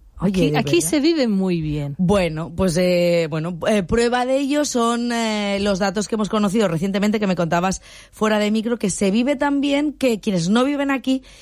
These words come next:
Speaker 1: vienen muchísimo a visitarnos a nuestra casa.
Speaker 2: Sí, ayer decían en las noticias que el año pasado fue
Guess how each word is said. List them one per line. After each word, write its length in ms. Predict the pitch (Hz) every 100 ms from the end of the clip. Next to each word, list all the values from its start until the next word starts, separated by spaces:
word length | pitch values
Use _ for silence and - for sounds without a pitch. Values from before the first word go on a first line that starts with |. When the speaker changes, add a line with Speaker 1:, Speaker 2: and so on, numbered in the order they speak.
| - -
Speaker 1:
vienen 360 | 180 359 381
muchísimo 760 | 285 233 208 214 - 208 196 190
a 100 | 185
visitarnos 540 | 185 190 185 180 175
a 60 | 180
nuestra 280 | 175 175 165
casa. 340 | 269 311 247 - -
Speaker 2:
Sí, 380 | - - 226 240
ayer 260 | 185 190 190
decían 320 | 196 226 214
en 100 | 214
las 120 | 214
noticias 640 | 226 226 262 262 262 302 -
que 480 | 247 214 190 175 185
el 60 |
año 220 | 185 185
pasado 440 | 180 190 214 208 185
fue 360 | - 196 175